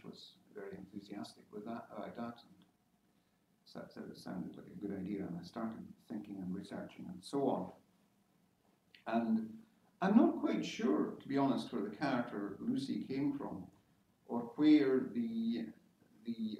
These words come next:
um, except that she came, of course, from the P A announcement. Yes, I started wondering, who is this Lucy Stone, and why is,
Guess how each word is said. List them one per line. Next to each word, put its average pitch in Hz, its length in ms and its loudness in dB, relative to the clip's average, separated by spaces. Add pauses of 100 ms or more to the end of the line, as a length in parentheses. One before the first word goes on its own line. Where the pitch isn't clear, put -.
um, - 1300 -12 (1200)
except - 400 2
that - 100 -6
she - 100 -14
came, 123 220 4
of - 120 -4
course, 104 200 -2
from 117 120 -6
the 110 80 -4
P 180 280 2
A 262 60 2
announcement. - 440 0
Yes, - 420 2 (320)
I 127 60 -2
started 143 340 0
wondering, 123 260 2
who - 160 6
is - 140 6
this 127 220 2
Lucy 120 220 0
Stone, 127 340 0
and 107 180 -2
why 123 220 0
is, 107 200 -6